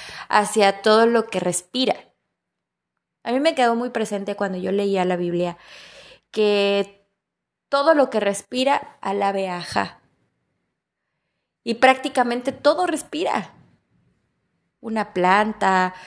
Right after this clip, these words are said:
eh, en el océano, la vida del océano, o sea, las aves, la vida terrestre, todo lo que respira, todo lo que tiene movimiento y vida,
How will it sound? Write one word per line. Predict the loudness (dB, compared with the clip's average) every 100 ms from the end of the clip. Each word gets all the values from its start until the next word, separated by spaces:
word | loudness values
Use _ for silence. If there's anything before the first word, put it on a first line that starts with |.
| -20 -20 -20 -10
eh, | -4 -2 -2 -2 -4
en | -8
el | -8 -8
océano, | -4 2 4 2 0 -4
la | -4 -4
vida | -2 0
del | -2 -4
océano, | -8 -2 2 2 0 -4 -6 -8 _ _ _ _ _
o | -12
sea, | -4 -2 -2 -4 -14 _ _ _ _ _ _ _ _
las | -10 -10 -2
aves, | 4 6 6 4 2 0 -6 -16 _ _ _ _ _ _ _ _ _ _ _ -20 -12
la | -6
vida | -2 0 -2
terrestre, | -4 -2 -2 -4 -4 -4 -4 -8 -20 -20 -20 -20 _ _ _ _ _ _ _ _
todo | -6 -2 0
lo | 0 -2
que | -2 -2
respira, | -2 -6 -6 -4 -2 -2
todo | -2 -2
lo | -2 -4
que | -6
tiene | -4 -4 -4
movimiento | -6 -6 -6 -8 -8 -10
y | -8
vida, | -6 -6 -8